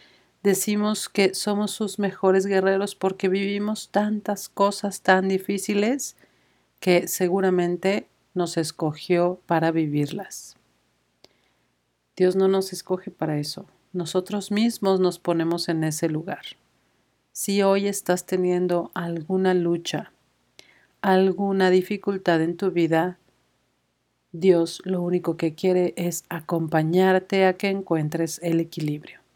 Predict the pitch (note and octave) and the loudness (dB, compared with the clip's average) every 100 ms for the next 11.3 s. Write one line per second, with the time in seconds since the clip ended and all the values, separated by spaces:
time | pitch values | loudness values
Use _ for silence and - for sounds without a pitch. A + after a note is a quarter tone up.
0 | _ _ _ _ _ _ _ _ - G3 | _ _ _ _ _ _ _ _ -2 0
1 | F#3+ F#3 F#3 E3 D3+ - _ _ _ _ | 2 -2 -2 -4 -4 -10 _ _ _ _
2 | _ _ _ A3+ A3 G#3 G#3+ G#3 G#3 A#3 | _ _ _ 0 0 0 0 0 -2 -2
3 | F#3 E3 - E3 D#3 F#3 F#3 F3+ F#3 F3 | -2 -2 -2 -6 0 4 4 4 0 -4
4 | D#3 D#3 F3 F3 F3 - _ _ - E3 | -2 0 2 0 -4 -12 _ _ -12 -12
5 | - D#3 - F3+ F#3 F3+ F3+ E3+ F3 F3 | -10 -10 -2 0 2 0 -2 0 -2 -4
6 | - _ _ _ _ _ - F#3+ G3 F#3+ | -10 _ _ _ _ _ 0 2 0 -4
7 | _ - G3+ A3+ G#3 G3+ G3+ G3 E3+ E3+ | _ -4 2 2 2 0 -2 0 0 2
8 | F3+ F#3 F3+ - G#3 G3+ G3 G3 G3+ - | 0 0 -2 -4 -4 -2 -4 -4 -4 -2
9 | E3 - D3+ D3+ D#3 D3+ D#3+ D3 D3 - | -2 0 -4 -2 -6 -6 -6 -4 -4 2
10 | F#3 G#3 G#3 G3+ - E3+ - E3 D#3 D#3 | 2 2 -2 -4 -4 -6 -4 -4 -2 -2
11 | D3+ D3 F3 | -2 -2 -6